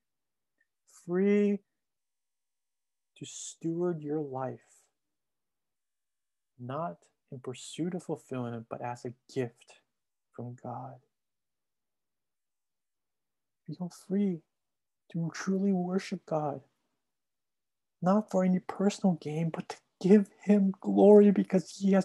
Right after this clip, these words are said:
given you such a great gift. When you see that your work no longer,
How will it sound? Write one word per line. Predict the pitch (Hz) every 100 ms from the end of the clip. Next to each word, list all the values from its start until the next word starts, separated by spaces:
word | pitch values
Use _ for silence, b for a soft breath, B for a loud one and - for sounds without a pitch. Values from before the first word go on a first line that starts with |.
| -
given | 196 190 180
you | 190
such | 175 - 180 180
a |
great | 151 165 160 - -
gift. | 156 147 - - _ _ _ _ _ _ _ _ _ b b b b b b
When | 180 175
you | 190
see | - 208 208
that | 214 202
your | 196 202
work | 180 196 185 175
no | 175 202
longer, | 208 208 196 196 185 185 185